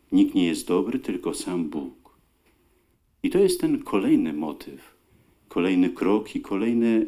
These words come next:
światełko od samego Pana Boga, abyście potrafili zobaczyć i przeżyć właśnie ten czas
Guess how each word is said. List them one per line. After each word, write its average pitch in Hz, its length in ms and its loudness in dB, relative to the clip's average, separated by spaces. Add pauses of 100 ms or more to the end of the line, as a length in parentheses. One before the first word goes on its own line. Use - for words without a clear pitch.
światełko 98 800 -4 (180)
od 90 180 -4
samego 92 400 -4
Pana 87 300 -6
Boga, 78 380 -6 (760)
abyście 135 560 0
potrafili 151 840 0 (140)
zobaczyć - 680 -2
i - 60 0
przeżyć 147 560 -2
właśnie 151 360 0
ten 143 220 0
czas 87 460 -4